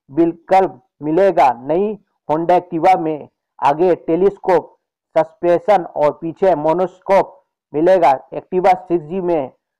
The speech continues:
अंदरूनी तकनीकी के साथ ही कंपनी ने इसे डिजाइन में भी बदलाव किए हैं। नई Activa में आपको एलईडी headlamp के साथ एलईडी डे daytime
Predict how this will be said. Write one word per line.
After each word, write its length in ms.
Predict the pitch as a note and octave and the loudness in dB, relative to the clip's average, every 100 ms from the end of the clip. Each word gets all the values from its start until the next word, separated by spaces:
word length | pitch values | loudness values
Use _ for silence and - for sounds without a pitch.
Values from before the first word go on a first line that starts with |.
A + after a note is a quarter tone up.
| _ | _
अंदरूनी 800 | C#3+ D#3+ E3 F3+ F#3+ F#3+ F#3+ B2 _ _ _ - | -6 -2 0 2 2 0 -6 -8 _ _ _ -8
तकनीकी 460 | C#3+ F3+ F3+ G#3+ | -6 -6 -6 -6
के 140 | G3 F3+ | -4 -2
साथ 240 | - E3+ | 0 0
ही 220 | E3+ E3+ | 0 -4
कंपनी 480 | C#3+ D#3 D#3 G3 G#3+ | -4 -6 -4 -4 -4
ने 320 | F3+ E3 C3 _ _ _ | -2 -4 -4 _ _ _
इसे 260 | D3+ - G3 | -12 -2 -2
डिजाइन 440 | C#3+ C#3+ C#3 F#3+ | -2 -6 -2 -2
में 260 | G3 F#3 E3 | -2 -4 -6
भी 320 | D3+ D#3 B2 _ _ _ | -8 -10 -10 _ _ _
बदलाव 360 | - C3+ D#3+ F3 | -2 0 2 0
किए 280 | - D3+ F3 | 0 -6 -2
हैं। 340 | D#3 C#3+ A2+ _ _ _ _ C#3+ | -2 -4 -8 _ _ _ _ -4
नई 280 | E3 G#3 | 0 0
Activa 480 | G3 E3 - F3 F#3+ | 0 -4 0 2 2
में 340 | F3 E3+ C#3+ - | 2 -2 -4 -8
आपको 400 | - C#3+ - F3+ | -2 -2 0 -2
एलईडी 640 | F3 E3 E3+ E3+ F3 C3 _ _ - | -2 0 0 2 0 -2 _ _ -4
headlamp 500 | D3+ E3+ F3+ G3 D#3+ - | -2 0 2 0 -2 -4
के 100 | D#3+ | -4
साथ 280 | - F3 G#3 - _ _ _ C#3+ | 2 2 2 -4 _ _ _ -4
एलईडी 520 | E3 F#3 F3 F3+ C3+ _ _ _ | 0 2 4 2 0 _ _ _
डे 200 | C3 F3+ | -2 -2
daytime 440 | F#3 F#3+ F3+ D3 | 2 2 2 0